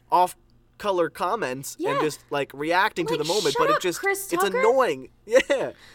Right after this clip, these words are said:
Speaker 2: Like, the only, listen, the only good thing about this movie is I like the fight scenes, and I like, I like Jackie Chan. I think he's a wonderful man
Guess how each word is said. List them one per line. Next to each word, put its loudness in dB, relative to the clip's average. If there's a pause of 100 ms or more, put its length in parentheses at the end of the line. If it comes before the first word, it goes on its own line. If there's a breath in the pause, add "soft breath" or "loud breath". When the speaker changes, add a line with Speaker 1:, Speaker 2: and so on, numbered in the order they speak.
(140 loud breath)
Speaker 2:
Like, 0
the 0
only, -2 (340 soft breath)
listen, -6 (160)
the -12
only -4
good -8
thing -6
about -4
this -8
movie -4
is -12
I -12
like -8
the -10
fight -6
scenes, -8 (220 loud breath)
and -8
I 0
like, -6 (320)
I -2
like -4
Jackie -4
Chan. -10 (200 soft breath)
I -6
think -10
he's -14
a -6
wonderful -6
man -10